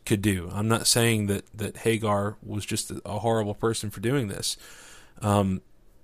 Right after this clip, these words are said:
you know, there are plenty of times where I've scoffed. I've been prideful in certain situations where I shouldn't have. And, uh,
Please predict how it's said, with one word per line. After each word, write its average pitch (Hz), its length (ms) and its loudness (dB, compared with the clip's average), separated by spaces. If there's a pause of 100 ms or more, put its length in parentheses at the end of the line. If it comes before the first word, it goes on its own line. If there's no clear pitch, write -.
(220)
you 104 140 -2
know, 101 60 2
there 113 180 8
are 110 40 4
plenty 139 380 4
of 117 60 4
times 101 340 4
where 73 100 2
I've 104 180 2
scoffed. - 540 2
I've 101 200 2
been 104 160 4
prideful 101 680 2 (460)
in 110 200 4
certain 107 280 4
situations 104 760 2
where 104 120 0
I 101 80 0
shouldn't 110 360 4
have. - 460 -10 (800)
And, 104 680 4
uh, 104 360 4